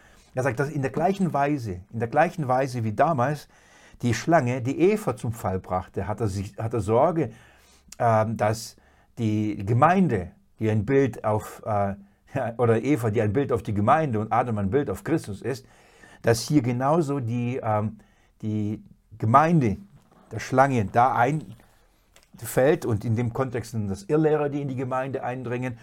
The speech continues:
und falsche Lehren in die Gemeinde bringen. Also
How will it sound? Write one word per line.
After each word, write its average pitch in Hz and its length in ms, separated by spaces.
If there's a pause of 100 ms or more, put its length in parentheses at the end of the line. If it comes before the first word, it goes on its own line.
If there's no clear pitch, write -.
(240)
und 113 120
falsche 117 460
Lehren 113 380
in 98 140
die 90 80
Gemeinde 87 420
bringen. 113 340 (520)
Also 131 180